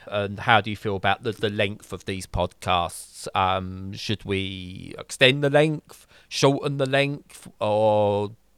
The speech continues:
does it not matter? You know, we'll take a half hour one, we'll take one that's an hour and a half, whatever, you really don't mind. So please do feedback on Twitter or podcast at Mental Health Gaming.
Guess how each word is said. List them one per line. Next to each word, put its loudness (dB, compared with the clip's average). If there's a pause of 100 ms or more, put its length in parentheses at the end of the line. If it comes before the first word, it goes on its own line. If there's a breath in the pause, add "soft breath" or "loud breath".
does 2
it -4
not 2
matter? 4 (180)
You -12
know, -2 (480 soft breath)
we'll -4
take 2
a -6
half 6
hour 8
one, 4
we'll -2
take -2
one 0
that's -4
an -4
hour 0
and -4
a -2
half, -2
whatever, -2
you -12
really -6
don't -2
mind. -2
So -4 (400 soft breath)
please 4
do 0
feedback 2
on -2
Twitter 4
or 2
podcast 2
at -8
Mental -6
Health -2
Gaming. 2